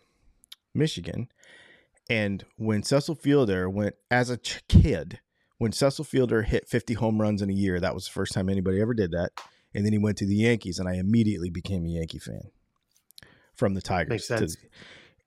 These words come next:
Speaker 1: and so then when I moved to New York, of course, that was their hot years.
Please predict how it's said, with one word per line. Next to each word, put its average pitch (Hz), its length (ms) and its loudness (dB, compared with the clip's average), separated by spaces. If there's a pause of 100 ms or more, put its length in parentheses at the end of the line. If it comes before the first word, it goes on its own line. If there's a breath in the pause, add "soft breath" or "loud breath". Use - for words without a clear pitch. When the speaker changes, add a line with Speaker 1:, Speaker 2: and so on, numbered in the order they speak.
Speaker 1:
and 117 100 0
so 120 160 2
then 113 220 4
when 107 140 2
I 98 80 2
moved 117 240 4
to - 80 -10
New 101 80 0
York, 90 240 -2
of 87 100 -12
course, 95 360 -4
that 101 220 0
was 92 180 -4
their 92 120 0
hot 90 380 -4
years. 87 560 -2